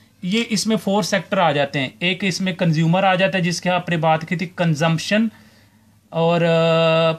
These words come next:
प्लस, अ, जो है वो इन्वेस्टमेंट, ये टू सेक्टर इकोनॉमी हो गया। ठीक है,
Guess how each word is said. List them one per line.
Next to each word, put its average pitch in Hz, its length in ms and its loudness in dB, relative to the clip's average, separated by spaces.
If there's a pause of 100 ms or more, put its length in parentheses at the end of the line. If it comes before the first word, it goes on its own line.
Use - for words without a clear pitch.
प्लस, 185 440 0
अ, 180 840 2
जो 151 180 -4
है 160 200 0
वो 165 240 -2
इन्वेस्टमेंट, 165 800 0 (420)
ये 190 80 -2
टू 226 220 -2
सेक्टर 196 360 -2
इकोनॉमी 170 440 0
हो 151 160 0
गया। 120 200 -6 (1040)
ठीक 180 220 -8
है, 196 100 -2